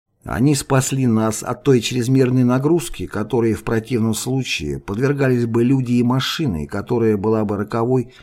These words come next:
для нашей непревзойдённой, но немногочисленной истребительной авиации, если бы ей пришлось осуществлять непрерывное патрулирование. Они не могли обеспечить точности, необходимой для перехвата самолётов противника в ночное время,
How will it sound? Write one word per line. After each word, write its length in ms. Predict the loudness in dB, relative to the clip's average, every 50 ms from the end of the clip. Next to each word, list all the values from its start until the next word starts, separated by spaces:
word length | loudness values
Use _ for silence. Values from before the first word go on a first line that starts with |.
| -20 _ _ _
для 160 | -4 -2 0
нашей 360 | 2 2 0 0 -2 -4 -2 0
непревзойдённой, 1040 | 0 0 0 0 -2 -2 -2 0 0 0 0 2 2 2 2 2 2 0 0 -2
но 260 | -2 0 0 0 2 2
немногочисленной 840 | 2 2 2 2 0 0 0 -2 -4 -4 -6 -6 -6 -4 -4 -4
истребительной 600 | -4 -6 -6 -4 -4 -4 -4 -4 -4 -4 -4 -2
авиации, 640 | -2 -2 -2 -4 -4 -6 -8 -12 -14 -14 -14 -18 -18 _ _ _ _ _ _ _ -20 -20 -20 _
если 300 | -4 -4 -2 -2 -2 -2
бы 120 | 0 0 0
ей 100 | 0 0
пришлось 480 | -2 -4 -6 -4 0 0 0 0 -2 -8 -10
осуществлять 720 | -10 -10 -8 -8 -8 -6 -6 -6 -6 -2 -2 -2 0 0
непрерывное 720 | 0 -2 -2 -2 0 0 0 0 0 0 0 0 0 0
патрулирование. 880 | -2 -4 -6 -4 -2 -2 -2 -2 -2 -4 -6 -8 -8 -10 -12 -12 -14 -16 _ _ _ _ _ _ _ _ _ _ _ _ _ _ _ _ _ _ _ -6
Они 260 | 0 2 2 4 4
не 80 | 4
могли 320 | 4 4 4 4 4 4 4
обеспечить 560 | 4 2 0 -2 -2 -2 -2 -2 -6 -6 0
точности, 540 | 0 2 2 2 0 -4 -6 -6 -6 -4 -2
необходимой 580 | -2 -2 -2 -2 -2 -2 -2 0 0 0 0
для 160 | 0 -2 -2 -2
перехвата 540 | 0 -2 -2 -2 -2 -2 -4 -2 -4 -6
самолётов 640 | -6 -4 -2 0 0 2 2 0 0 -2 -4 -6 -6
противника 600 | -4 -4 -4 -4 -4 -2 -2 -2 -2 -2 -4 -6
в 60 | -4
ночное 420 | -4 -4 -4 -4 -4 -2 -2 -2 -2
время, 440 | -2 -2 -4 -4 -6 -8 -12 -14